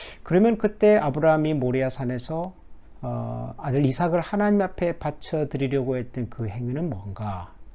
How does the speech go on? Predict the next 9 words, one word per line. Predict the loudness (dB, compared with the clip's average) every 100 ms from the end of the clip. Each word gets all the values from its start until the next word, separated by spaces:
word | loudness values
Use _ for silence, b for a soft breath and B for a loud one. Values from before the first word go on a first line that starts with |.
| -12
이런 | -6 -6
생각이 | -6 -4 -4
들지요. | -6 -8 -8 -10 -10 -12 -12 -14 -16 -20 -18 -18 -16 -20 -20 -20 -18 -18 -18 -20 -18 B B B B B -12
어, | -8 -8 -10 -14 -16 -4
사실 | -2 4 6
우리가 | 8 10 10
믿음을 | 8 6 6 6
얘기할 | 4 4 2 2 0
때 | 2 2 2 -2